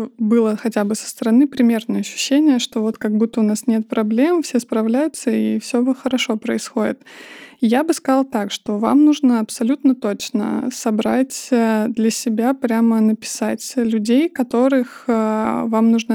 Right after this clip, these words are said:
нанять в первую очередь, какую конкретно роль они должны играть и какие вещи закрывать в вашем бизнесе.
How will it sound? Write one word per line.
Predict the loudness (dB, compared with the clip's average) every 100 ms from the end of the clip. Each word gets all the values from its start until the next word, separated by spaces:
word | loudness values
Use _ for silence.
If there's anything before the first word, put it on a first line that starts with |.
| 0
нанять | 2 0 -2
в |
первую | -4 -2 -2 -4
очередь, | -4 -6 -4 -6
какую | -4 -8 0 0 2
конкретно | 0 0 0 0 0
роль | 0 0 0
они | 0 -2
должны | 0 -2 0 0 0
играть | 0 0 -2 -4
и |
какие | -4 -4 0 0
вещи | 2 -2 -4 -4 -4
закрывать | -4 -6 -4 -2 0 0
в | -2
вашем | 0 -2 -2
бизнесе. | -2 -4 -8 -8 -8